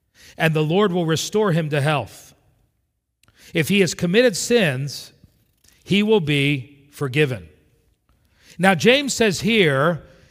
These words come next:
if we're gonna be prayer-driven Christians, we are to come to God when we are sick. We are to call the leadership of the church, the elders of the church, and we are to go to them, and we are to request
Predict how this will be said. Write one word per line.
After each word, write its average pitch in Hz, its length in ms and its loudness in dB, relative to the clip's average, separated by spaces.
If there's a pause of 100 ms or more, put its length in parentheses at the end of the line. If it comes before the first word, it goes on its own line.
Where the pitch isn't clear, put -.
(140)
if 156 160 -2
we're 233 140 2
gonna 247 160 0
be 190 160 0
prayer-driven 196 760 0
Christians, 151 640 -4
we 190 220 0
are 208 160 4
to 160 520 0 (720)
come 220 220 0
to 254 120 0
God 151 560 2 (440)
when 160 200 0
we 170 140 4
are 156 120 2
sick. - 600 -6 (380)
We 185 180 4
are 214 60 6
to 208 80 2
call 214 300 2
the 170 140 2
leadership 220 520 0
of 226 140 -4
the 226 80 0
church, 170 340 -2
the 147 160 0
elders 185 300 0
of 196 80 -2
the 202 100 -2
church, 156 400 -2
and 160 220 -4
we 175 100 0
are 180 80 0
to 160 80 0
go 190 240 0
to 233 100 2
them, 143 440 -2 (340)
and 170 180 0
we 214 160 2
are 208 160 4
to 185 460 -2
request 170 960 -2